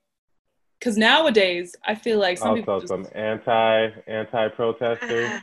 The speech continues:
Speaker 1: Mm-hmm.
Speaker 3: that's, I feel like that's always it. Like, no
Speaker 2: Yeah.
Speaker 3: matter what's happening,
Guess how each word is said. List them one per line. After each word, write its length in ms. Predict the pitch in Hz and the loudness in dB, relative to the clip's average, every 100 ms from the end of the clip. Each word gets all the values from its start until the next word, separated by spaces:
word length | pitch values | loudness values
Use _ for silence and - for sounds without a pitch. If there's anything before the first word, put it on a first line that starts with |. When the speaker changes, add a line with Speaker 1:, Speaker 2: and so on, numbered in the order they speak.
| - - 220 | -12 -6 0
Speaker 1:
Mm-hmm. 240 | 214 214 | 2 4
Speaker 3:
that's, 260 | 226 269 269 233 | 4 2 2 0
I 80 | - | 2
feel 120 | 311 | 0
like 120 | 302 | 0
that's 220 | 247 233 - | -2 -2 -2
always 460 | 160 156 139 139 | 0 2 2 -2
it. 260 | 127 120 - - | -6 -10 -14 -10
Like, 360 | 160 151 147 - | -4 -2 -4 -4
no 140 | 165 | -8
Speaker 2:
Yeah. 60 | 165 | -4
Speaker 3:
matter 680 | 170 185 208 208 202 190 196 - _ _ _ _ _ | 0 2 2 2 2 -2 -6 -16 _ _ _ _ _
what's 400 | 131 160 180 180 | -2 2 2 2
happening, 960 | 185 160 165 185 196 214 226 247 262 | 4 4 4 -2 0 0 0 -2 -6